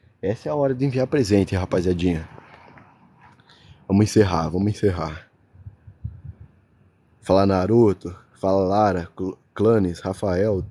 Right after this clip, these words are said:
Teus, Otávio, João, Carlos, Naruto, Raul. Tamo junto, Luísa. Muito obrigado pelo presentinho. Salve, muita pessoa, tô perdido.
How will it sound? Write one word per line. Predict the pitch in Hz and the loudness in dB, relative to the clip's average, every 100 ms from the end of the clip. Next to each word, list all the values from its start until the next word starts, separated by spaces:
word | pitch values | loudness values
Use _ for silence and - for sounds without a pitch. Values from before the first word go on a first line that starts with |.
| - | -4
Teus, | 110 113 95 87 | 0 0 0 -4
Otávio, | 92 - 92 101 90 87 - - - _ _ _ _ - | -6 -4 -2 -2 -4 -12 -14 -20 -20 _ _ _ _ -16
João, | 98 107 98 98 147 139 113 101 - - - | -6 -2 0 2 2 2 -2 -4 -8 -10 -10
Carlos, | 85 110 95 90 | -2 0 0 -2
Naruto, | 101 90 104 117 92 90 | -4 -2 0 0 -2 -8
Raul. | 110 107 95 117 104 - | -4 -2 0 0 -2 -6
Tamo | 98 104 | -4 -2
junto, | 92 107 107 | -2 -4 -4
Luísa. | 101 113 110 101 | -2 -2 -2 -4
Muito | 95 117 - 117 | -4 -4 -6 -8
obrigado | 104 101 107 | -8 -8 -10
pelo | 110 104 | -6 -6
presentinho. | - 123 92 123 98 117 139 139 - - - - - _ - - _ - - _ - _ _ _ | -2 -2 0 -2 0 0 0 0 -8 -20 -20 -20 -20 _ -20 -20 _ -20 -20 _ -20 _ _ _
Salve, | - - - - - - - - 101 82 156 | -18 -12 -10 -10 -10 -10 -8 -2 -2 -2 0
muita | 208 240 190 | 0 2 2
pessoa, | - - - 185 127 | 2 0 4 4 4
tô | 120 117 | 0 -4
perdido. | - 170 113 165 202 127 | 0 0 0 -6 -6 -6